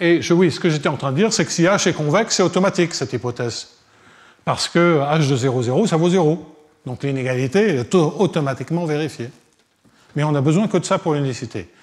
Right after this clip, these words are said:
Quant à la, euh, quant à la, à la, la borne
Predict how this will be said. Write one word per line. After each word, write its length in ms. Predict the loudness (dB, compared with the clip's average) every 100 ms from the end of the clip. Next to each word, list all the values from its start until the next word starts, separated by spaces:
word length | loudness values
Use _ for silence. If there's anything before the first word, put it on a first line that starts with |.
| -20 -20 -20 -20 _ 0
Quant 220 | 2 2
à 200 | 2 2
la, 520 | 4 4 4 2 0 -4
euh, 480 | -6 -2 0 0 -2
quant 220 | -2 -2 0
à 120 | 0
la, 400 | 2 2 0 -2
à 220 | -4 -6
la, 300 | -4 -2 -2 0
la 120 | 2
borne 380 | 4 4 4